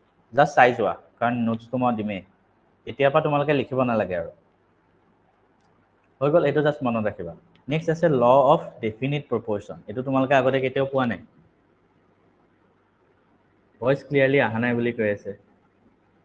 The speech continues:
আহি আছে নে? আহি আছে তো। So, law of definite proportion। এইটো তোমালোকে ইয়াৰ পৰা যিকেইটা মানে ল আছে, ইয়াৰ পিছত তোমালোকে এইকেইটা কিন্তু আগতে পোৱা নাই।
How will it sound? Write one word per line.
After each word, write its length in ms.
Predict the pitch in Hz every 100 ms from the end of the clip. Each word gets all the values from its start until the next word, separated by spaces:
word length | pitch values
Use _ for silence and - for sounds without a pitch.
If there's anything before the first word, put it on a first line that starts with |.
| _ _ _
আহি 160 | 117 139
আছে 200 | 135 156
নে? 120 | 147 143 - _ _
আহি 200 | 113 135
আছে 180 | 135 110
তো। 120 | 101 120 - - _ _ _ _ _ _ _ _ _ _ _ _ _ _ _ _ _ _ _ _ _ _ _ _ _ _ _ _ _ _ _ _ _ _ _ _ _
So, 100 | 117
law 220 | 110 127 143
of 120 | 160
definite 420 | 135 120 131 143
proportion। 520 | 139 123 123 123 117 85
এইটো 240 | - 113 160 - - _ _
তোমালোকে 320 | 127 127 127
ইয়াৰ 280 | - 123 139 139
পৰা 240 | 156 160
যিকেইটা 400 | 131 123 - 143
মানে 200 | 143 139 139
ল 180 | 117
আছে, 200 | 120 117
ইয়াৰ 200 | 117 107 107
পিছত 200 | - 131
তোমালোকে 300 | 117 110 117
এইকেইটা 260 | 110 113 117
কিন্তু 180 | 117 117
আগতে 240 | 107 110
পোৱা 220 | 107 95 92
নাই। 160 | 85